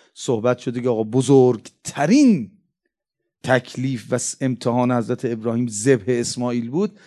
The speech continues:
نه اینکه مثل بگی آقا مثل مادرای ما که بچه‌هاشون دادن زیر توپ و تانک. نه. علم حض-، مثل این که شما فرض بفرمایید یک شرایط خیلی خاصی پیش بیاد، خیلی جذاب و اینها،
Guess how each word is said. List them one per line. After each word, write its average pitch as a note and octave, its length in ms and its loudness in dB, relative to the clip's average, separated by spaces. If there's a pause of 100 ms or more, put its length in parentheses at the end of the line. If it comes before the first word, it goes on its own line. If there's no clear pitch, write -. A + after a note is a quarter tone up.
(180)
نه F#3 280 2
اینکه C#4 280 2
مثل A#3+ 220 0
بگی G#3+ 180 0
آقا G#3+ 160 4
مثل G3+ 200 0
مادرای F#3 420 4
ما F3+ 120 -2
که F3 80 0
بچه‌هاشون D#3+ 460 0
دادن C#3+ 260 0
زیر C3+ 180 -4
توپ C3 240 -12
و A#2+ 40 -8
تانک. G#2+ 280 -12 (120)
نه. A3+ 680 0 (1200)
علم D4+ 520 8
حض-، B3 380 4
مثل A3+ 200 0
این A3+ 140 2
که G3+ 100 -6
شما F#3+ 260 -2
فرض F#3 260 2
بفرمایید E3+ 460 -4
یک E3+ 220 -2 (680)
شرایط D#3 540 2
خیلی D#3 240 -2
خاصی F3+ 400 -2
پیش F#3 240 -12
بیاد، G#3 240 0
خیلی A3+ 920 4
جذاب E3+ 580 2
و - 20 4
اینها، G#3 500 2